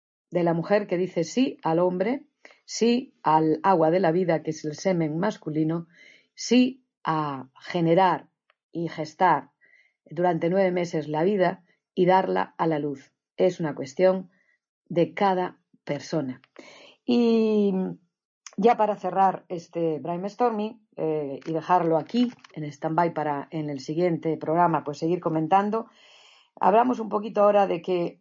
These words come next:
precisamente, eh, ese miedo a fallar puede reducir el entusiasmo. Entonces, miedo ni uno. Al miedo se le elimina enfrentándolo. Claro que hay cosas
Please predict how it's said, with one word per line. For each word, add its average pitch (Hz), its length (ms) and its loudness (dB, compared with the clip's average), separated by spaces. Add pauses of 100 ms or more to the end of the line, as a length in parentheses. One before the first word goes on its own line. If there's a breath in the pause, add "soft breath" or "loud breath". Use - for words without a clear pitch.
precisamente, 190 880 -2 (340)
eh, 156 400 2
ese 180 240 -2
miedo 180 540 2
a 156 120 -4
fallar 196 460 0 (360)
puede 185 280 2
reducir 165 560 -4
el 165 100 -2
entusiasmo. 151 540 -4
Entonces, 214 640 -2
miedo 226 640 0
ni 170 280 0
uno. 156 320 -2 (460 soft breath)
Al 170 240 2
miedo 233 400 2
se - 180 -4
le 170 100 2
elimina 202 600 0 (160)
enfrentándolo. 170 840 -2 (380)
Claro 185 320 2
que 156 160 -8
hay 156 120 -4
cosas 180 460 -2